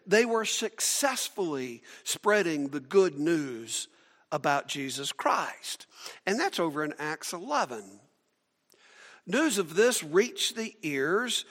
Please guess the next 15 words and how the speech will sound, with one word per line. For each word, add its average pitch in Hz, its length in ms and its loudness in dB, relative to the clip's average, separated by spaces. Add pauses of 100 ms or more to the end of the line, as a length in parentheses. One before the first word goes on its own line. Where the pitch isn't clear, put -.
(300)
of 175 140 2
the 175 80 -2
church 165 540 -4
at 147 260 -2
Jerusalem. 165 800 -2
And 165 220 -4
what 240 160 -2
did 403 160 -4
they 330 180 -4
do? 127 400 -4 (220)
They 302 320 4
sent 214 440 6 (520)
Barnabas 202 1200 2 (580)
to - 180 -6
Antioch. 190 840 -6